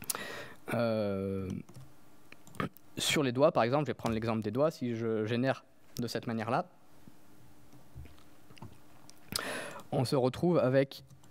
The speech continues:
hop, pardon, des doigts qui sont là, et où j'ai la possibilité de bouger chacune des, des phalanges. Je vais pouvoir, euh, les tourner, les, et cetera. Donc j'ai pas fait le,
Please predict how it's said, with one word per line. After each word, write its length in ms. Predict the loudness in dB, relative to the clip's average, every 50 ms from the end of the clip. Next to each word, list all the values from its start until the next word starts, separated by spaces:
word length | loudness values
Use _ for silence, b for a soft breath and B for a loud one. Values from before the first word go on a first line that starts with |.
| -18 -18 -18 -18 -12 -6 -4
hop, 120 | -4 -4 -4 -8 -14 -10 -6
pardon, 200 | -4 -2 -2 -2 -2 -4 -8 -12 -14 -16 -18 -18 -18 -18 -18 -18 -18 -18 -18 -18 -18 -18 -16 -16 -14 -16 -16 -16 -18 -18 -18 -18 -18 -18 -18 -18 -18 -20 -20 -20 -20 -20 -20 -20 -16 -10 -6
des 120 | -4 -2
doigts 200 | 0 2 4 2
qui 120 | 2 0 -2
sont 160 | 0 2 4
là, 260 | 6 8 8 6 4 2 -8 -20 -20 -20 -20 -20 -18 -18 -16 -16 -16 -16 -16 -16 -18 -14 -8 -8 -8 -6 0
et 240 | 2 4 4 4 4 4
où 160 | 2 2 4
j'ai 120 | 4 6
la 120 | 6 6 4
possibilité 680 | 4 0 -2 -2 -2 -2 -2 -2 0 4 4 4 4
de 100 | 4 4
bouger 340 | 2 2 2 2 2 2 2
chacune 400 | 2 2 0 0 0 0 2 2
des, 400 | 4 4 4 4 4 2 0 0 -2
des 200 | -2 0 0 0
phalanges. 540 | 2 2 4 4 4 4 4 2 4 2 2 0 0 B B B B B B B -6
Je 140 | -4 -2 0
vais 120 | -2 -2
pouvoir, 380 | -2 0 2 4 4 4 4 4
euh, 140 | 2 2 2 0
les 160 | 0 -2 -2
tourner, 640 | -2 -4 -2 0 0 2 2 2 2 0 0 -2 -2
les, 180 | -2 -2 -2
et 60 | -2
cetera. 380 | -4 -4 -2 0 0 0 0 -2 -4 -6
Donc 100 | -6 -6
j'ai 120 | -4 -4
pas 100 | -4 -4
fait 160 | -2 -2 -2
le, 140 | -2 -2 -4